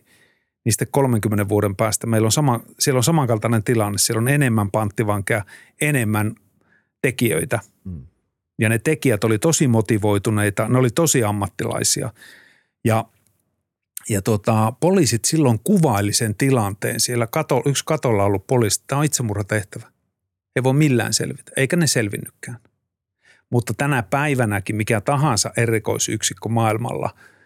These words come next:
Speaker 1: että jos on useita panttivankia ja useita tekijöitä, niin se on helkkarin hankala keikka.
Speaker 2: Mm.
Speaker 1: Se, se on niinku äärettömän hankala, koska, koska, ö,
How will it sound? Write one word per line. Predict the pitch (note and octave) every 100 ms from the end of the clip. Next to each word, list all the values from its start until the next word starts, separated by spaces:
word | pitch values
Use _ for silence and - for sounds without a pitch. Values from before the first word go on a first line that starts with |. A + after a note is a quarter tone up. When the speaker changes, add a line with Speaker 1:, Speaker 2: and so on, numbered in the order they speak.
| _ _ _ _ -
Speaker 1:
että | A2+ -
jos | A2 -
on | G#2+ G#2
useita | C#3+ C#3+ D3 A2 G2+
panttivankia | - A2+ G2+ A2+ G2+ G2 F2+ G#2
ja | G#2+ A2+
useita | A2+ A#2 G2+ G#2
tekijöitä, | G#2+ G2+ - G#2 G#2+ -
niin | A#2 A2+
se | A#2+
on | A2+
helkkarin | G#2+ E3 E3 A#2+ - B2 A2 G#2+ G2+
hankala | F2+ G#2+ G#2 F#2+ A1 - -
keikka. | - - - - A#2 -
Speaker 2:
Mm. | F#2 D#2 D2 _ _ -
Speaker 1:
Se, | - E3
se | F3+
on | A#2+
niinku | A#2 - -
äärettömän | D#3 C#3 B2 A2 - A2+ A2 G#2
hankala, | G2+ A2+ G#2 G#2 G#2+
koska, | A#2+ A2 - A2 - - - - _ _ _ _ _ _
koska, | - A#2 - A#2+ A2+ G#2 - _ _ _
ö, | _ _ _